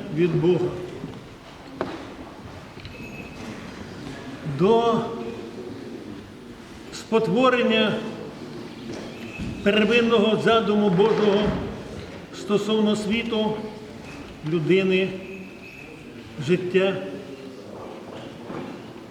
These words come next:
Апостол Павло колись сказав, що гріх в світ прийшли і хвороба,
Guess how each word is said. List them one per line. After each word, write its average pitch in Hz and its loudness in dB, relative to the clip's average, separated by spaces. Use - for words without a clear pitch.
Апостол 190 6
Павло 185 8
колись 190 6
сказав, 196 4
що 190 8
гріх 220 4
в - -10
світ 226 2
прийшли 226 2
і 202 2
хвороба, 202 6